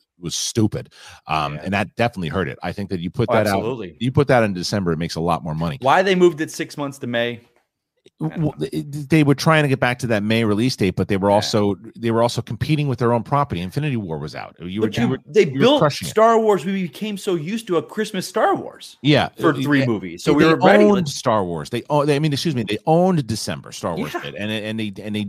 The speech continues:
Speaker 1: they pivoted off it, and, and, and Iger had, had s-, admit-, since admitted the mistake. But it doesn't change my thought process that I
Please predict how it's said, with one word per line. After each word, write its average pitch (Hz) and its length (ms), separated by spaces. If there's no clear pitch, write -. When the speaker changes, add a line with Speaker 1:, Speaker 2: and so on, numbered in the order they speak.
Speaker 1:
they 101 160
pivoted 147 420
off 123 220
it, 123 100
and, 110 180
and, 98 380
and 98 160
Iger 113 320
had, 95 300
had 95 160
s-, - 240
admit-, 95 340
since 131 220
admitted 95 280
the 78 60
mistake. 78 460
But - 240
it 120 180
doesn't 160 320
change 143 300
my 170 360
thought 95 340
process 95 560
that 113 160
I 110 180